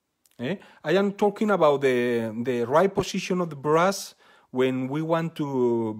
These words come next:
blend the color. So the top of the, of the hair must be pointing to the darker area for the correct blending, ¿ok? Vamos, eh, let's go to do it here. So this is the right way.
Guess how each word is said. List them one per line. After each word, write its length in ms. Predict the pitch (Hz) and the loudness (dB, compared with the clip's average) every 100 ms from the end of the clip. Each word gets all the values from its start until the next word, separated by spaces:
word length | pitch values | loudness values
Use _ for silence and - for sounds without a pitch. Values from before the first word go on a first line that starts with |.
| 117 | -12
blend 340 | 120 135 156 156 | -4 0 0 -2
the 80 | |
color. 420 | 123 139 165 240 - _ _ _ - _ _ | 0 2 2 2 -2 _ _ _ -20 _ _
So 500 | - - 143 131 - _ _ | -6 0 2 0 -6 _ _
the 260 | 131 131 135 | -8 -2 -2
top 440 | - 208 202 - - | 2 2 2 0 -4
of 200 | 139 - | -4 -2
the, 640 | 127 117 113 107 101 101 - | -2 0 -2 -4 -6 -8 -6
of 140 | 120 | -4
the 100 | 117 | -4
hair 480 | 113 165 214 269 247 _ _ _ _ _ | -4 0 0 -2 -8 _ _ _ _ _
must 380 | 143 143 165 170 | -10 -4 -4 -2
be 120 | 185 | -4
pointing 720 | 180 190 202 202 220 226 233 - _ _ _ | 0 2 2 2 0 0 0 -6 _ _ _
to 120 | - | -6
the 160 | 143 131 | 0 2
darker 440 | 151 160 165 170 - | 4 2 2 -2 0
area 580 | 151 135 113 101 90 87 _ _ _ _ _ _ _ _ _ | -2 -2 -2 -4 -8 -14 _ _ _ _ _ _ _ _ _
for 180 | - 127 | -4 -2
the 100 | 123 | -2
correct 380 | - 120 131 127 | -4 -2 -2 -2
blending, 540 | 123 110 92 85 87 _ | -4 -2 -4 -8 -14 _
¿ok? 180 | - 120 185 254 _ _ _ _ _ _ _ _ _ - | -10 -4 -4 -6 _ _ _ _ _ _ _ _ _ -10
Vamos, 440 | 127 131 123 - | -8 -6 -8 -10
eh, 200 | 127 120 | -8 -6
let's 160 | 123 143 | -4 -2
go 140 | 147 | -4
to 120 | 135 123 | -4 -8
do 120 | 127 | -6
it 120 | 120 | -6
here. 340 | - 101 82 - _ _ _ _ _ _ _ - - | -8 -10 -10 -16 _ _ _ _ _ _ _ -20 -14
So 200 | - 135 | -6 -6
this 240 | 143 170 | -6 -8
is 120 | 185 | -6
the 120 | 143 131 | -4 -2
right 280 | 143 151 | 0 0
way. 340 | 113 107 90 | 0 -4 -6